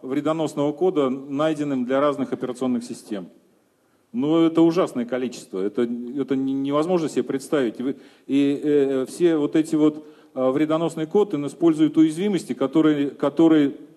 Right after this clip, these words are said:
продолжают быть, э, находиться в этих операционных системах. Эта операционная система, это, конечно, только небольшая часть всего с-, э, стека программного обеспечения, но, тем не менее, вот такой показательный факт.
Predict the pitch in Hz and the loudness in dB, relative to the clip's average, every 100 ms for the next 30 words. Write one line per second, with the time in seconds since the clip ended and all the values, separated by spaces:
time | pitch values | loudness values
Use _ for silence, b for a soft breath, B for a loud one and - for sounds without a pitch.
0 | - - 160 156 143 127 160 160 139 113 | -6 -4 0 0 0 0 2 2 2 0
1 | 127 151 151 - 131 127 131 123 135 147 | 4 4 4 -6 -4 -4 -4 -2 -2 -2
2 | 156 127 147 147 - - 127 131 127 117 | -2 -2 -2 -2 -6 -4 -4 -2 -2 -4
3 | - - 123 101 90 _ b b b b | -10 -6 -6 -6 -10 _ b b b b
4 | b b b _ 147 151 160 147 147 156 | b b b _ -2 0 0 0 -4 -4
5 | 185 175 170 - 180 165 165 165 170 165 | -4 -4 -6 -4 -2 -2 -2 -2 -2 -6
6 | 151 165 160 165 156 147 147 151 156 156 | 2 2 4 2 2 0 -2 -4 -2 0
7 | 175 165 160 202 202 - - - - 131 | 2 0 2 0 0 -4 -18 -14 -8 -2
8 | 143 131 123 - 147 135 127 - 160 147 | 2 0 -2 -6 0 2 0 0 0 0
9 | 139 127 123 120 135 143 135 131 131 - | 2 4 2 2 -2 0 0 -2 -4 -4
10 | 151 175 196 160 120 107 b b 120 131 | -4 -2 -4 -4 -8 -10 b b 0 2
11 | 127 123 143 147 170 156 135 147 151 - | 2 0 -6 -4 -4 -2 2 2 0 -6
12 | - - - - 147 143 143 143 - 123 | 0 0 0 -2 0 -2 -2 -6 -2 -2
13 | - | -4